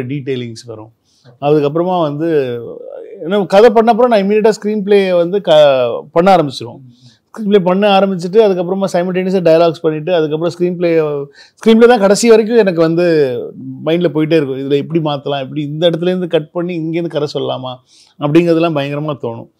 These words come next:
But ஆனா ப்ராசஸா பாத்தீங்கன்னா, I discuss a lot. Than I, நிறைய பேர் இருக்காங்க. இப்போ, இப்போ, இப்போ ரஞ்சித்லாம் பாத்தீங்கன்னு வச்சுக்கோங்களேன், ரஞ்சித்லாம் வந்து அவன் நிறைய எழுதுவான்,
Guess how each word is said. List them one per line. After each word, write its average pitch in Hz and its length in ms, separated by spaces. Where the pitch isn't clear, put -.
But 208 140
ஆனா 254 160
ப்ராசஸா 233 560
பாத்தீங்கன்னா, 202 420
I 160 160
discuss 156 420
a 160 100
lot. 120 200
Than 175 280
I, 165 120
நிறைய 208 220
பேர் 240 140
இருக்காங்க. 175 260
இப்போ, 143 200
இப்போ, 156 220
இப்போ - 200
ரஞ்சித்லாம் 220 540
பாத்தீங்கன்னு 175 340
வச்சுக்கோங்களேன், 127 360
ரஞ்சித்லாம் 202 400
வந்து 202 240
அவன் 180 200
நிறைய 180 280
எழுதுவான், 180 380